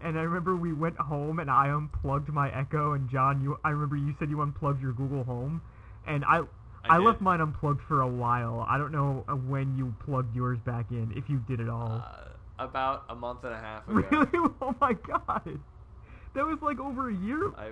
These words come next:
Speaker 2: finally
Speaker 1: That had to
Speaker 2: plugged
Speaker 1: be
Speaker 2: it
Speaker 1: over
Speaker 2: back
Speaker 1: a year
Speaker 2: in.
Speaker 1: it was unplugged, right?
Speaker 2: It took me a month and a half to plug it
Speaker 1: Oh,
Speaker 2: back in.
Speaker 1: okay, okay. I got you.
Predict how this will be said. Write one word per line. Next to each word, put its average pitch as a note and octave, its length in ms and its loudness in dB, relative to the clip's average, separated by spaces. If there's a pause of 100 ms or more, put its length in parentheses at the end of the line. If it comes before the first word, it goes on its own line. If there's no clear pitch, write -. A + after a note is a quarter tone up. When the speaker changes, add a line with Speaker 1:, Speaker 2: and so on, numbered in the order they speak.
Speaker 2:
finally G#3 380 -6
Speaker 1:
That G#3+ 60 -4
had B3+ 80 -2
to C#4 60 -2
Speaker 2:
plugged A3+ 100 -4
Speaker 1:
be A#3+ 60 -2
Speaker 2:
it G3+ 40 -4
Speaker 1:
over G3+ 100 2
Speaker 2:
back F3 140 -2
Speaker 1:
a E3 60 -2
year E3+ 100 -2
Speaker 2:
in. A#3 60 -2
Speaker 1:
it - 40 -4
was C#3+ 140 -4
unplugged, C#3+ 480 -4
right? C#3 320 -6 (100)
Speaker 2:
It C#3 180 -10
took F3 220 -8
me D#3+ 120 -6
a D3+ 40 -6
month C#3 220 -4
and B2 100 -10
a - 20 -8
half G2+ 260 -8
to A2 60 -18
plug G2 160 -10
it F2+ 60 -10
Speaker 1:
Oh, E3+ 260 10
Speaker 2:
back C#3 60 -2
in. D#3+ 60 0
Speaker 1:
okay, C#3 140 -2
okay. C3 400 4
I C#3 120 -2
got B2+ 280 -4
you. A#2+ 200 -6